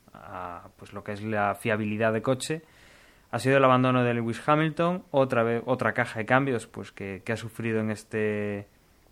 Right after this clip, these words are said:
en este Gran Premio. Comentaba antes, eh, Manuel de, de la caja de cambio de, de, de Bruno Senna y el de Pedro de la Rosa, creo recordar,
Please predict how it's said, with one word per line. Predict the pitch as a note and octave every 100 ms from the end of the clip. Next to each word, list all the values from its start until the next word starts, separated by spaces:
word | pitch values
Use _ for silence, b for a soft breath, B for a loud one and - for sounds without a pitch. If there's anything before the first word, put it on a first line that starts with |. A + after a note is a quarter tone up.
| _ -
en | A2
este | G#2 -
Gran | A2 G#2+ A2
Premio. | C3+ D3 C3
Comentaba | G2+ G2 G2+ G2+
antes, | G2+ G2 G2+ -
eh, | F#2 F#2+ F#2 G2 - -
Manuel | G2 G#2 A#2 B2 A#2+
de, | G2 F#2 F#2 F#2 G2+ - _ _
de | F#2 G#2 - F#2
la | F#2 F#2+
caja | - G#2 G#2
de | G2+
cambio | G#2+ G#2
de, | G2+ G2 G2 F#2+ b b b b _ _
de, | G#2+ G#2 G2+ G2 F#2+ F#2+ F#2 F2 F2 - _ _ -
de | A2+ G#2
Bruno | A2 A#2 G2+
Senna | C3 C#3+ D3+ C#3+
y | G2+ F#2+
el | F#2+ F#2+ F#2
de | F#2
Pedro | F2+ A2 G#2+
de | G2+
la | G2
Rosa, | A#2 B2+ D3
creo | G#2
recordar, | F#2+ F#2+ A2 C3+